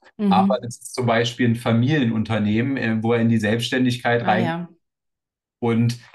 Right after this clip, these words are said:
Speaker 2: da haben sie darüber sozusagen, über die Argumentation, dass es ein Familienunternehmen ist und so weiter, konnten sie es der Bank so verkaufen, dass er es auch
Speaker 1: Mhm.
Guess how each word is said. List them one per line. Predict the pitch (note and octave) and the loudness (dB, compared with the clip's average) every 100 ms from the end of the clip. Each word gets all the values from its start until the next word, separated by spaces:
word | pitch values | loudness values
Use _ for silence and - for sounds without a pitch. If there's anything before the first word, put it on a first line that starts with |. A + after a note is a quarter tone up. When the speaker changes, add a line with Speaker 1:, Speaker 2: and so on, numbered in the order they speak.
| _ | _
Speaker 2:
da | G#2+ A#2 A2+ A#2+ | -4 0 2 2
haben | C3+ | 0
sie | B2+ | 0
darüber | A#2+ - C#3+ D#3+ C#3+ B2 | 2 2 2 2 2 4
sozusagen, | A#2+ B2+ A#2 A#2 B2 | 2 0 2 2 2
über | D3 C#3 | 2 0
die | B2+ | 0
Argumentation, | B2 B2+ B2+ A#2+ A#2+ - - C#3 D3+ C#3+ | 0 2 2 2 0 -2 -2 2 2 2
dass | B2 B2 | 0 -2
es | B2 | -6
ein | B2 | -2
Familienunternehmen | C3 C#3+ D3+ C#3 C3+ B2+ B2+ B2 B2 B2 | -2 0 0 0 0 0 2 4 4 2
ist | A#2+ B2 | 0 -4
und | C#3 | -6
so | C#3+ G#2+ | -4 0
weiter, | G#2+ B2 B2+ D3+ D3+ - _ | 2 2 2 0 0 -6 _
konnten | - B2 B2+ | -2 -2 0
sie | B2 | -2
es | A#2+ | 0
der | B2 | 2
Bank | A2 B2+ B2 | 2 2 0
so | C3+ | -2
verkaufen, | C#3 C3 - A2 C3 C3+ C3 | 0 -2 2 4 4 0 -2
dass | B2 | 0
er | A#2+ | 0
es | A#2 | 0
auch | - G2+ | 2 4
Speaker 1:
Mhm. | G3 F#3+ G3 - | 4 2 -2 -6